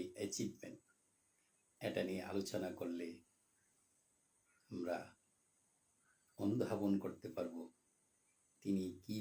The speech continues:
বলেছিলেন আর কি করেছেন। প্রথমেই আসা যাক রাষ্ট্রের সবচেয়ে গুরুত্বপূর্ণ বিষয়, যেটি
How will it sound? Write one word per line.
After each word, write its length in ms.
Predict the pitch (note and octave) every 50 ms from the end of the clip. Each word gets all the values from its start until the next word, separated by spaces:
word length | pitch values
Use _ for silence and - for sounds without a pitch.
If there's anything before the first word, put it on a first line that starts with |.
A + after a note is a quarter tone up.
| G2+ G2
বলেছিলেন 540 | G2 F#2+ F#2+ F#2 - - - F#2 F2+ F2+ E2+
আর 140 | F2 - - - -
কি 100 | - G2 F#2 -
করেছেন। 420 | F#2 F2 E2 E2+ - - - - - - _ _ _ _ _ _ _ _ _ _ _ _ _ _ _ _ _ _ _ _ _ _ _ _ _ _ _ _ _ _
প্রথমেই 420 | - G#2+ F#2+ - - G2+ G2+ F#2 F#2+
আসা 260 | F#2 F2+ - - G2
যাক 260 | F2 - F#2+ F2+ - - - _ _ _ _ _ _ _ _ _ _ _ _ _ _ _ _ _ _ - -
রাষ্ট্রের 440 | G2 F#2+ - - - - G2 - - - -
সবচেয়ে 480 | - - - - - - - G#2+ G2 F#2
গুরুত্বপূর্ণ 600 | G2 G#2 G#2+ - - - G2+ G2 - G2 F2+ F2 F2 E2+ E2 - - _ _ _ _ _
বিষয়, 360 | - G2 - - - F#2 F2+ F2 F#2
যেটি 260 | F2+ F2+ F2+ F#2 F2